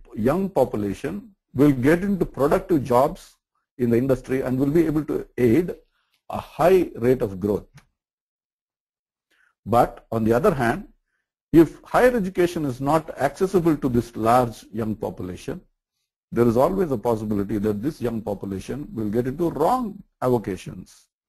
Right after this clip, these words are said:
and they may get into, uh, they may become antisocial elements, which is, uh,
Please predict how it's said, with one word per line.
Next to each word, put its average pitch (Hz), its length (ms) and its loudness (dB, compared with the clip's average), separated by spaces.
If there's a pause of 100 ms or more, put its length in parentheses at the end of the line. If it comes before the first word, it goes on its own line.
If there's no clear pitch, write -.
(560)
and 117 280 -2
they 120 140 2
may 123 140 2
get 135 200 2
into, 127 560 0 (560)
uh, 110 220 -2
they 120 160 0
may 131 100 0
become 165 300 0
antisocial 160 640 -2
elements, 98 420 -10
which 123 200 -6
is, - 320 -10 (640)
uh, 110 300 -2